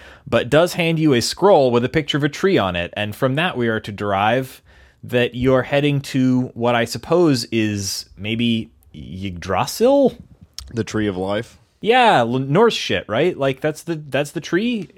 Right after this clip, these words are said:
Speaker 1: Am I right there?
Speaker 2: Um, I don't know enough about Norse, uh, <laughs> mythology, but that sounds good.
Speaker 1: Did you watch the movie Thor?
Speaker 2: You know what? That's, like, the only one I haven't seen from the, uh,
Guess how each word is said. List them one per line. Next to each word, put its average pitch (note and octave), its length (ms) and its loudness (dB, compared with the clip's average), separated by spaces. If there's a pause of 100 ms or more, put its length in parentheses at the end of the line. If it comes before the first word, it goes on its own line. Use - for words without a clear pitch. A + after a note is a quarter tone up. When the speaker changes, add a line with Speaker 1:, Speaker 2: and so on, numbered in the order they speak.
(100)
Speaker 1:
Am C3 140 -4
I E3 60 -4
right G#3+ 260 -4
there? A#3 340 0 (200)
Speaker 2:
Um, A2+ 360 2
I A2+ 180 2
don't B2 140 4
know A2+ 180 6
enough G2 300 0
about F#2 280 0
Norse, F2+ 520 -6 (140)
uh, E2 360 -8 (120)
<laughs> E2+ 120 -20
mythology, F2 640 -6
but F2+ 240 -6 (200)
that B2 160 2
sounds D3 320 2
good. A#2 100 0
Speaker 1:
Did B2 140 2
you B2 80 2
watch C3 320 2
the D3+ 100 2
movie D3+ 300 2
Thor? A#2+ 540 -2 (200)
Speaker 2:
You F#2 160 -6
know F#2+ 140 0
what? G#2 320 0
That's, G#2 280 -2
like, A#2 240 -4
the A2 120 0
only A2 220 -2
one A2 240 -2
I A2 140 -2
haven't G#2 440 -2
seen A2 320 -6
from G2+ 260 -8
the, G2 180 -4
uh, G2 240 -2